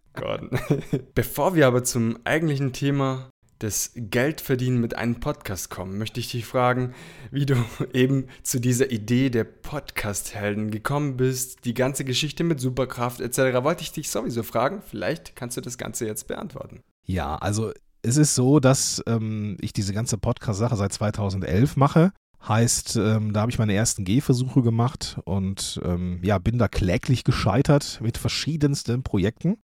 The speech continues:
Speaker 2: Und, ähm, ich weiß nicht, ob wir die Zeit finden, da über alles drüber zu sprechen, aber mit Sicherheit ein paar Highlights.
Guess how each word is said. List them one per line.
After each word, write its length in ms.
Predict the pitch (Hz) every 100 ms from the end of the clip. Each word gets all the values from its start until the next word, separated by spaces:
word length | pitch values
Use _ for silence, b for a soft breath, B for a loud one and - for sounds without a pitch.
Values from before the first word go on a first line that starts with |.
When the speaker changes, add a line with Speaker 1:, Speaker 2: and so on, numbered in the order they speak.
| _ _
Speaker 2:
Und, 520 | 101 98 101 98 - 98
ähm, 420 | 92 90 87 92
ich 40 | 95
weiß 160 | 101
nicht, 80 | 87
ob 80 | 87
wir 60 | 85
die 80 |
Zeit 280 | 85 90 92
finden, 440 | - 98 92 95 90
da 160 | 82
über 180 | 85 73
alles 220 | 73 98
drüber 220 | - 95
zu 120 | - 101
sprechen, 380 | - 170 123
aber 260 | 85 98 101
mit 320 | 101 92 104
Sicherheit 400 | 151 151 113 110
ein 60 | 90
paar 180 | 92 92
Highlights. 460 | 135 135 123 -